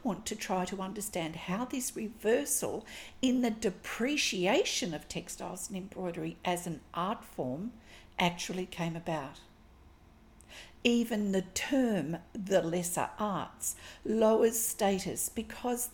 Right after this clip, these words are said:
these definitions are now so fluid and open-ended that hopefully they allow for future change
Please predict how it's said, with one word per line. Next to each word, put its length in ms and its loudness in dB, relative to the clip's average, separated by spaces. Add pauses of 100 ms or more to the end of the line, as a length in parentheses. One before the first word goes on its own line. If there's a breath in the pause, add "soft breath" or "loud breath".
these 320 2
definitions 800 0
are 100 -2
now 220 0
so 480 2
fluid 540 0 (280 loud breath)
and 220 0 (100)
open-ended 1160 2 (380 loud breath)
that 140 6
hopefully 920 2 (340 loud breath)
they 320 4
allow 460 4
for 240 -8
future 480 -2
change 600 -2